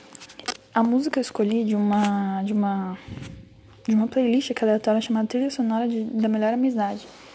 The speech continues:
de Todas. E aí provavelmente é a trilha sonora de alguma amizade. E como eu vou pedir desculpa pra um amigo, é, inclusive muito boa, tá? É, a trilha sonora. Como eu vou pedir desculpa pra um amigo,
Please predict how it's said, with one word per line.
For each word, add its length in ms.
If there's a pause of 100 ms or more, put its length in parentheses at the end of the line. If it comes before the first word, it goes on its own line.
(220)
de 160
Todas. 480 (1160)
E 160
aí 100
provavelmente 480
é 20
a 40
trilha 200
sonora 280
de 80
alguma 180
amizade. 560 (240)
E 60
como 180
eu 60
vou 80
pedir 280
desculpa 380
pra 140
um 60
amigo, 420 (1500)
é, 480 (760)
inclusive 380 (140)
muito 200
boa, 320 (380)
tá? 220 (920)
É, 340
a 40
trilha 220
sonora. 360 (880)
Como 160
eu 60
vou 80
pedir 220
desculpa 840
pra 140
um 80
amigo, 360